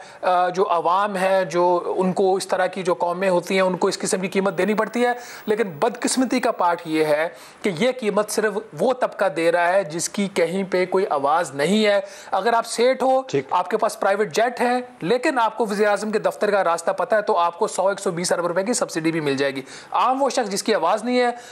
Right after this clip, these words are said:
Speaker 1: तनख्वाहदार तबका, अ, तलत साहब, चालीस फीसद उसकी tax liability में इजाफा हुआ है।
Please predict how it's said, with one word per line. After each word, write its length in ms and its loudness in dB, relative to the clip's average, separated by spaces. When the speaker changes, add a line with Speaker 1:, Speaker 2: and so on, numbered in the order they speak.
Speaker 1:
तनख्वाहदार 440 2
तबका, 360 0
अ, 440 0
तलत 200 0
साहब, 380 -2
चालीस 400 0
फीसद 320 0
उसकी 200 -6
tax 260 -2
liability 400 0
में 100 2
इजाफा 300 0
हुआ 260 0
है। 100 -4